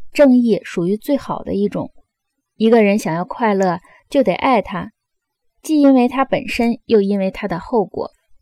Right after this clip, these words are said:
格劳孔说，“一般人可不是这么想的，他们认为正义是一件苦事，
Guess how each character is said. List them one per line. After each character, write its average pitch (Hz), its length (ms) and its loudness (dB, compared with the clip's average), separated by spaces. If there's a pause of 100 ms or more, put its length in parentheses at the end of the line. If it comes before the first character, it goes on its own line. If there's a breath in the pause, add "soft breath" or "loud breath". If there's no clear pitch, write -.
(760)
格 208 120 2
劳 214 160 2
孔 185 180 -6
说 202 320 -4 (380 loud breath)
，“一 302 80 0
般 311 240 6
人 214 180 4
可 220 160 -6
不 - 100 -8
是 185 140 -4
这 196 100 0
么 180 120 -4
想 - 320 -8
的， 110 140 -6 (500 soft breath)
他 269 120 0
们 247 140 6
认 220 140 4
为 190 120 4
正 208 280 0
义 202 240 0
是 - 160 -2
一 208 120 -2
件 233 220 2
苦 - 300 -12
事， - 280 2